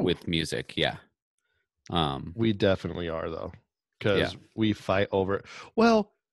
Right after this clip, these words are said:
Speaker 2: we both like eighties music. That's really the only thing we could agree on when it comes in the, when we're in the car. But it's usually her stuff, or, and then mine, we get in the car, it's like, "Rat-tat-tat-tat-tat." She's like, "Oh my gosh, turn it down."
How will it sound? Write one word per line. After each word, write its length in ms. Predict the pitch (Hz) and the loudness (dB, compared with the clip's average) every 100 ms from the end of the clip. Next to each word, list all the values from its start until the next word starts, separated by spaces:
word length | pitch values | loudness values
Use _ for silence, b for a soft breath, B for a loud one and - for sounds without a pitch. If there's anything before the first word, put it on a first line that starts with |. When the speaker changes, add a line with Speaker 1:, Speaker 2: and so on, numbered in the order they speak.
| _ _ _ _ - | _ _ _ _ 0
Speaker 2:
we 100 | 165 | 6
both 200 | 185 208 | 6 6
like 160 | 165 | 4
eighties 340 | - 127 135 131 | 4 4 6 4
music. 360 | 147 139 156 - | 2 2 0 0
That's 220 | 120 - | -2 0
really 180 | 127 139 | 4 4
the 120 | 123 | 4
only 220 | - 127 | 2 2
thing 180 | 127 120 | 2 2
we 100 | 120 | 0
could 100 | 117 98 | 0 -2
agree 360 | 82 92 95 | -4 -4 -2
on 340 | 104 117 131 135 _ b b b b | 0 0 -2 -4 _ b b b b
when 140 | 123 110 | 0 0
it 60 | |
comes 200 | 113 110 | 2 2
in 80 | 107 | 2
the, 120 | 95 - | 0 -2
when 240 | 110 104 | -2 0
we're 300 | 117 101 98 - 113 | 0 0 0 -4 -4
in 100 | 101 | -2
the 80 | |
car. 460 | 95 - 98 101 110 | -4 -4 -2 0 -2
But 420 | 113 104 95 - _ | -2 2 2 0 _
it's 240 | 110 98 | -2 0
usually 280 | 110 104 98 | 2 2 0
her 180 | 90 95 | -2 -2
stuff, 320 | 90 - 98 95 | -2 0 0 0
or, 240 | - 90 - | -6 -6 -6
and 120 | 95 92 | -6 -2
then 100 | 95 | 2
mine, 260 | 117 117 | 4 4
we 120 | 107 101 | 2 2
get 80 | |
in 40 | - | -2
the 60 | 98 | -4
car, 100 | 95 | -4
it's 80 | |
like, 100 | 90 87 | -4 -6
"Rat-tat-tat-tat-tat." 960 | 262 359 - - - - - - 349 | -2 2 2 2 0 -2 -4 -10 -12
She's 160 | - 120 | -4 0
like, 160 | 113 - B B B - | 0 -2 B B B -10
"Oh 60 | 104 | -4
my 100 | 170 | -2
gosh, 640 | 127 107 110 107 90 92 | -2 -2 0 2 0 -2
turn 160 | - - | -4 -4
it 140 | 143 - | -4 -4
down." 460 | 92 101 92 85 | -4 -4 -4 -4